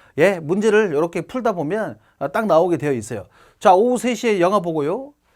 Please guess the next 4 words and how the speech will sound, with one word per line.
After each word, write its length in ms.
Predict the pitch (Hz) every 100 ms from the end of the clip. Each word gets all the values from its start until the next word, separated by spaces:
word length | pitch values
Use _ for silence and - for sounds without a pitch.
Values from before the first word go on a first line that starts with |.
| _
그 80 | -
다음에 500 | 220 214 202 175 151 -
덩到晚上七点. 1800 | 170 165 160 143 135 - 233 190 156 120 156 196 208 175 233 180 95 - _ _ _ _
자, 180 | 190 196